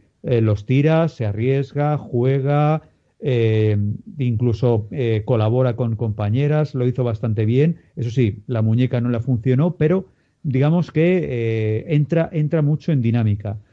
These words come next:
Yuskaite está sensacional. O sea, yo voy a fliparlo cuando la alemana y Raquel Carrera, eh, entren en, en juego.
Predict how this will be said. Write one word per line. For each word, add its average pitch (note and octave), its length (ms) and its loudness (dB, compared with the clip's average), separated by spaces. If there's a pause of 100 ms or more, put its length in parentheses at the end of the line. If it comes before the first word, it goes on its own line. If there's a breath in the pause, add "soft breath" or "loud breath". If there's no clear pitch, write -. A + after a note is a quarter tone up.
(140 soft breath)
Yuskaite A#2 880 0
está A2+ 240 -6
sensacional. A2+ 920 -2 (260 soft breath)
O - 20 -20
sea, A#2+ 300 -2
yo B2 400 0
voy A#2+ 300 -2
a C3 40 -2
fliparlo A#2 540 -2
cuando A2 480 -2
la A2+ 140 -2
alemana G#2+ 580 0 (280)
y D3 100 -2
Raquel A2+ 360 0
Carrera, A#2 520 -2 (320)
eh, A#2+ 340 0
entren A#2+ 480 0
en, G#2+ 580 2
en A2+ 220 -2
juego. D3+ 480 2